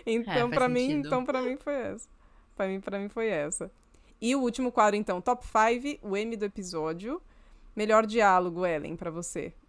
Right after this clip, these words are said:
Speaker 2: Pra mim, são as duas frases. Uma da Villanelle, quando ela fala que falam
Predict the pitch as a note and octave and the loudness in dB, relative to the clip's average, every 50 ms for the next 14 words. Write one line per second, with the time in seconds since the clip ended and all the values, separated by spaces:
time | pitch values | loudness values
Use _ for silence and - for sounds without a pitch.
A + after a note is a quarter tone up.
0 | - - - - E3+ E3 E3+ E3 E3 E3+ E3+ F3 F3+ F#3 G3 G3 G3+ G3+ F#3+ F#3 | -20 -20 -14 -8 -6 -4 -4 -4 -4 -6 -6 -6 -6 -6 -4 -4 -4 -4 -6 -6
1 | F3 D#3+ - - - - - F#3 F3+ F3 F3 E3+ D#3 D#3 E3 G#3 A3 A#3 A3 A3 | -10 -12 -12 -12 -12 -8 -6 -6 -6 -6 -6 -8 -8 -6 -4 -2 -2 -2 -4 -6
2 | - F3+ C#3+ B2+ B2+ B2+ C#3 D3 D3+ D#3 D#3 D3+ D3+ D3 C#3+ C#3+ D3 C#3+ C#3 C3+ | -6 -4 -4 -4 -4 -6 -6 -6 -4 -4 -4 -4 -4 -6 -6 -6 -6 -4 -4 -4
3 | C3+ C#3 C3+ C3+ C#3+ C#3 C3+ C3 C3 C3 C3 - C3 C3 B2+ - - - - C3 | -4 -4 -6 -6 -8 -8 -6 -6 -6 -6 -6 -6 -6 -6 -8 -10 -8 -4 -2 -2
4 | B2+ B2+ B2+ B2+ | -2 -2 -6 -8